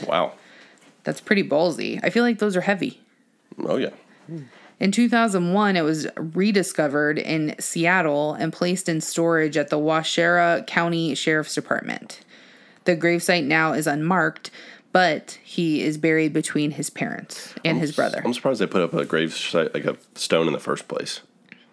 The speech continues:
Speaker 2: Yeah, you don't really see very many of these.
Speaker 1: No, with, it's, well, it's like the house. People go to it to, like,
Speaker 2: Memorialize
Speaker 1: Yeah,
Speaker 2: him.
Speaker 1: it's weird.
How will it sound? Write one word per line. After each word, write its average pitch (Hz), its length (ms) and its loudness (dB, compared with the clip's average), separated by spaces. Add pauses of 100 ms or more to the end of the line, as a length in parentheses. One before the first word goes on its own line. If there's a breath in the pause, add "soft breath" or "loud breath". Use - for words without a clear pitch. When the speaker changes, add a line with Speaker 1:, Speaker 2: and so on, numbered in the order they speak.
(600 loud breath)
Speaker 2:
Yeah, 220 200 4
you 208 260 2
don't 302 380 0
really 233 260 2
see 226 300 0
very 185 280 2
many 151 320 0
of - 120 -4
these. - 500 -8
Speaker 1:
No, 80 320 4 (100)
with, - 540 -8 (140)
it's, 101 180 0
well, 101 260 2
it's 92 100 -2
like 101 180 2
the 87 80 -2
house. 95 340 0
People 87 240 0
go 82 140 2
to 87 160 0
it - 100 -4
to, 78 100 -2
like, 65 380 -2 (420)
Speaker 2:
Memorialize 160 840 -2
Speaker 1:
Yeah, - 180 4
Speaker 2:
him. 67 80 2
Speaker 1:
it's - 140 -8
weird. 73 360 -2